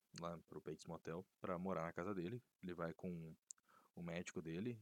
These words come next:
que também arranja um emprego pra ele numa lanchonete. E aí tem um personagem, não vou, não vou nem dizer secundário, terciário nessa hora, que é uma senhorinha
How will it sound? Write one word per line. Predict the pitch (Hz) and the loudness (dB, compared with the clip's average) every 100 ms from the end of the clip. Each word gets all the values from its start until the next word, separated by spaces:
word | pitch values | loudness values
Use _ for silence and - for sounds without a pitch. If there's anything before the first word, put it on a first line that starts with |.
| 113 | -8
que | - 92 | -2 -2
também | 87 95 101 | 0 0 2
arranja | 101 95 98 107 | 2 4 2 2
um | |
emprego | 120 120 101 101 95 | 0 2 4 4 4
pra | 95 98 | 2 4
ele | 87 87 | 4 2
numa | 95 98 | 2 2
lanchonete. | 98 101 - 117 82 - - - - - - - - | 2 2 2 2 0 -6 -18 -20 -20 -20 -20 -20 -2
E | 104 | 4
aí | 120 | 4
tem | - 147 | 4 2
um | 156 147 127 98 - _ _ _ _ | 2 0 -2 -4 -8 _ _ _ _
personagem, | 113 107 123 113 113 110 104 90 82 - _ _ _ _ - | 2 4 6 6 6 4 2 0 -4 -10 _ _ _ _ -10
não | 92 92 | -6 2
vou, | 123 | 4
não | 147 120 | 4 2
vou | 135 | 4
nem | 160 | 4
dizer | 202 175 | 6 6
secundário, | 165 175 - 180 139 98 90 82 - | 6 4 2 2 6 6 6 4 0
terciário | 123 170 - 113 104 107 | 2 2 6 8 8 8
nessa | 85 85 87 | 4 0 2
hora, | 92 | 2
que | 113 | 2
é | 127 | -2
uma | 127 | -2
senhorinha | - 131 135 147 104 131 107 | -2 2 4 4 2 -2 -4